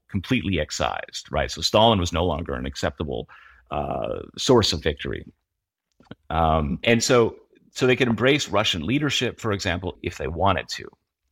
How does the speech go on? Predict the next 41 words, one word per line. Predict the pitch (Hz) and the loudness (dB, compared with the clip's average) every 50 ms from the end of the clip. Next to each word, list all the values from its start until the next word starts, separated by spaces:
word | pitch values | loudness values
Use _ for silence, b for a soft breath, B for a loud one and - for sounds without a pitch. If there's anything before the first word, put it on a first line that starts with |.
| _ - | _ -8
Uh, | 67 65 67 69 71 65 64 - - - - | -6 -4 -2 -2 -2 -4 -4 -6 -8 -6 -4
and | - 85 85 85 85 85 82 - - - - | 0 0 2 2 2 2 0 -2 -4 -6 0
however, | - 117 127 165 160 117 101 | 4 6 6 6 6 4 2
many | 110 110 117 135 147 123 | 4 4 4 4 2 0
chose | - - - 113 127 120 | -2 -2 -2 -2 -2 -2
not | 113 120 190 220 - - | -2 -2 -2 -4 -6 -10
to. | - - - - _ _ _ _ _ _ - | -14 -16 -16 -18 _ _ _ _ _ _ -2
Many | - 120 135 139 | 0 2 2 2
chose | 135 - 120 107 120 - | 2 2 0 0 0 -2
to | - 123 | -4 -4
embrace | 120 107 90 78 78 90 - | -4 -2 -2 -4 -4 -4 -6
this | - 90 | -8 -10
pan-Soviet | - - - 82 92 - - 170 233 262 - 62 | -8 -6 -6 -4 -4 -2 0 0 2 2 0 0
narrative | 60 55 52 50 - 110 123 143 - - | -2 -4 -6 -6 -6 -6 -8 -6 -4 -4
because | 95 76 - - - 71 71 69 85 85 - - - _ | -6 -4 -4 -2 -2 0 0 0 -2 -4 -6 -10 -12 _
it | - 87 78 67 - - | -6 -6 -6 -6 -6 -10
seemed | _ - - - 90 85 85 | _ -6 -4 -2 0 0 -2
to | - 80 | -2 -6
fit, | - - - 76 73 87 - _ _ _ - | -6 -4 -2 -2 -2 -2 -4 _ _ _ -6
uh, | - 78 78 76 76 73 73 - B B B B B B B | -4 -4 -2 -2 -2 -2 -2 -2 B B B B B B B
you | - - 85 | -2 0 2
know, | 76 64 69 78 | 2 4 2 2
a-, | 67 | 2
an | 80 87 65 85 | 0 2 2 2
idea | 90 85 82 76 78 73 76 90 | 2 2 2 2 0 2 2 2
that, | 95 95 78 73 - | 2 2 0 0 -2
you | 90 | -2
know, | 85 - - | -2 -2 -4
Kazakhs | - - - 90 95 - - 92 101 110 - - - | -4 0 2 2 4 4 4 2 2 2 0 -2 -2
and | 95 87 71 - - | -2 -2 -2 0 2
Russians | 78 107 - - 110 110 107 - | 2 2 4 2 2 0 0 0
fought | - - 85 87 - | 0 2 0 2 0
side | - - - 71 78 78 | -2 0 0 0 0 2
by | 85 95 95 | 0 0 0
side, | - - - 76 69 65 67 80 - - - - - - | 0 -2 0 0 0 0 -2 -4 -8 -10 -14 -18 -12 -6
uh, | - 82 85 85 | -4 -2 -2 -2
during | 85 - 57 57 78 85 | -2 -4 -6 -4 -2 -2
the | 92 92 | -2 0
war, | 101 139 185 196 101 65 - B B B B B | 2 4 4 4 4 2 0 B B B B B
rather | - 113 120 123 117 | 2 4 6 6 4
than | 95 101 98 95 | 4 2 0 0